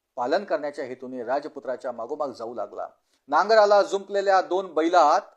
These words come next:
जेवढे अंतर असते, तेवढ्याच अंतरावर दृष्टी ठेवून स्थिर नजरेने, मृदू आवाजात आणि हळुवार पावले टाकीत तो श्रेष्ठतम भिक्खू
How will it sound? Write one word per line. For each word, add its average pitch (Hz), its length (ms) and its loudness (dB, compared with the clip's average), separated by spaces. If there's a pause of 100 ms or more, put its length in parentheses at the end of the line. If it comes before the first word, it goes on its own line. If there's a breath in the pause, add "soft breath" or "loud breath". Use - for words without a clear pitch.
(560)
जेवढे 156 320 2
अंतर 214 340 4
असते, 165 640 -4 (260)
तेवढ्याच 151 540 4
अंतरावर 170 540 2
दृष्टी 160 420 -8
ठेवून 147 400 -6 (360)
स्थिर 220 440 -6
नजरेने, 170 760 -2 (260)
मृदू 175 360 0
आवाजात 175 600 6 (340)
आणि 151 200 -8
हळुवार 165 800 4
पावले 160 380 0
टाकीत 139 480 -4 (380)
तो 135 180 -6
श्रेष्ठतम 143 720 -10
भिक्खू 120 480 -10